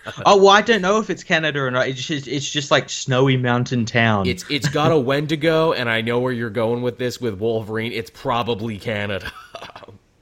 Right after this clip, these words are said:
Speaker 1: Yeah, and, uh, Wolverine shows up, but it's not Wolverine. It's his son, Jimmy Hudson.
Speaker 2: From the Ultimate Universe, which makes him Miles and the Maker, like, the three characters who survived the implosion of the Ultimate Universe.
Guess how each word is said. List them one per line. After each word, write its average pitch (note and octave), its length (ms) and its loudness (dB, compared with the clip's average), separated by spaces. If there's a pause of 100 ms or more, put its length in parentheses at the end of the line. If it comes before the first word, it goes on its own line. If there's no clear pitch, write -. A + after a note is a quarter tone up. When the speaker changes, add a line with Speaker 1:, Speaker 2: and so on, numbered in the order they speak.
(320)
Speaker 1:
Yeah, C3 220 6
and, C#3 260 6
uh, C3 240 4
Wolverine D3+ 540 0
shows A#2+ 300 -2
up, G#2 180 -2
but G#2 140 0
it's G2+ 120 -4
not C3+ 200 4
Wolverine. B2 640 4
It's - 480 -2
his A#2 260 -2
son, A2+ 540 2
Jimmy A2+ 320 2
Hudson. A2 520 -2
Speaker 2:
From F#2+ 200 -12
the F#2+ 200 -10
Ultimate A#2+ 460 -6
Universe, F#2 640 -10
which F#2+ 160 -16
makes F#2+ 260 -10
him B2 240 -8
Miles A#2 680 -4
and A2 140 -8
the A2 60 -6
Maker, A2 480 -4
like, F#2 260 -8
the F#2+ 100 -8
three A2 380 -10
characters G2+ 580 -8
who G2 120 -14
survived F#2 640 -8
the F#2 120 -12
implosion F#2+ 520 -8
of E2+ 100 -12
the F2 100 -16
Ultimate F2+ 380 -12
Universe. F2 640 -14